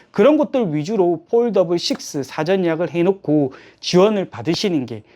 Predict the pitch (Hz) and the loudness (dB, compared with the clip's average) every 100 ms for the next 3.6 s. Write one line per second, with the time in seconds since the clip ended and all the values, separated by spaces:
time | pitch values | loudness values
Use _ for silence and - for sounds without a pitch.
0 | _ 170 185 - 175 185 208 233 214 190 | _ 2 2 2 0 2 2 2 0 -2
1 | - 170 170 156 151 165 160 151 - 165 | -2 0 0 0 -2 0 0 -2 -8 -6
2 | 233 - 160 156 147 165 165 151 147 185 | -4 -2 0 0 0 -2 -2 -2 -2 -2
3 | 196 196 139 113 104 143 | -2 -4 -6 -6 -10 -12